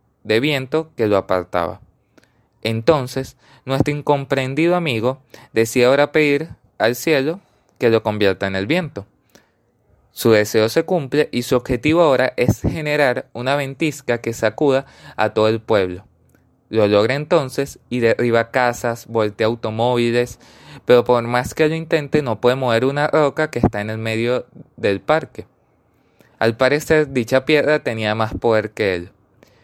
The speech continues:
lo cual lo desesperó al grado de pedirle al cielo ahora que lo convirtiera en esa piedra. Su deseo fue concedido. Ya como piedra, y viendo el desastre que había causado,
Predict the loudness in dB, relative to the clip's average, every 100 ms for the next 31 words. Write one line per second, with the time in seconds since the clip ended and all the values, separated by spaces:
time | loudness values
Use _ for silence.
0 | _ _ 0 2 2 2 2 4 4 2
1 | -4 0 2 2 2 0 0 2 4 4
2 | 2 0 0 0 -2 -2 -2 0 0 -2
3 | -8 _ _ -2 2 4 2 0 -4 -2
4 | 0 0 -2 -2 -2 -2 -2 -4 -6 -4
5 | 0 0 0 -12 _ _ _ _ _ _
6 | _ -2 2 4 4 2 2 0 -2 -2
7 | -6 -4 -2 -4 -8 -14 _ _ _ -4
8 | 0 0 0 -2 0 2 4 2 -4 -8
9 | -6 -2 -2 0 0 0 0 2 0 0
10 | -2 0 2 2 0 -2 0 2 2 -2